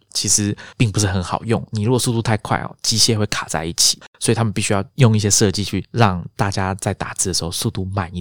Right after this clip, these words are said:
点。久而久之，大家也就习惯这个排列的方式了。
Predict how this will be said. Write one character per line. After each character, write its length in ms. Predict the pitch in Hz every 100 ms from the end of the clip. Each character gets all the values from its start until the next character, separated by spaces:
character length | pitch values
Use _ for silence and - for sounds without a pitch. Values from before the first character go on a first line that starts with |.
| -
点。 160 | - - _ _ -
久 220 | - 101
而 100 | 110
久 160 | 113 -
之， 220 | - 104
大 120 | 101 101
家 120 | 104
也 60 | 73
就 100 | 101
习 200 | - 85
惯 180 | 101
这 100 | 90
个 140 | 92 - -
排 160 | 98
列 240 | 90 104 95
的 100 | -
方 240 | 95 87
式 240 | - -
了。 140 | -